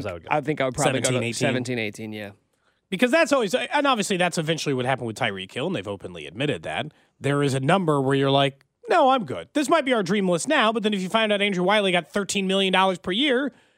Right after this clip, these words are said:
Speaker 3: you might be having a different conversation,
Speaker 2: If it, if
Speaker 3: right?
Speaker 2: it weren't for the injuries, I would go to twenty. But, like, that's, that to me is the line where I would just say, if you just tell me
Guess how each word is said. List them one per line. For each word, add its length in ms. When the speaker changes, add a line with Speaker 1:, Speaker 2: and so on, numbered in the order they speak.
Speaker 3:
you 60
might 100
be 80
having 180
a 60
different 240
conversation, 560
Speaker 2:
If 60
it, 40
if 40
Speaker 3:
right? 160
Speaker 2:
it 100
weren't 280
for 200
the 160
injuries, 600
I 120
would 160
go 100
to 100
twenty. 380
But, 160
like, 160
that's, 360
that 260
to 100
me 160
is 120
the 100
line 380
where 120
I 100
would 140
just 200
say, 240
if 180
you 160
just 220
tell 240
me 280